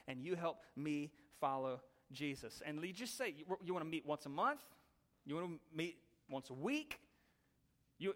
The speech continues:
if there's a particular sin struggle, you wanna text each other maybe three times a week just to make sure we're fighting this." You know, what, whatever. You invite them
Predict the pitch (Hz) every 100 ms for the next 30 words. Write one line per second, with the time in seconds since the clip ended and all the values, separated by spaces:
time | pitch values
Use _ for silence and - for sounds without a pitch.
0 | - 185 175 170 - 170 - 208 185 -
1 | 240 254 - 254 262 202 233 214 - -
2 | 226 - 262 - 240 247 247 247 190 185
3 | - 226 240 254 247 226 233 220 214 165
4 | 180 202 247 165 - 202 220 247 254 254
5 | 247 240 - - 226 - - 190 247 -
6 | 202 247 302 269 202 - - 202 254 220
7 | 190 156 214 285 233 233 262 254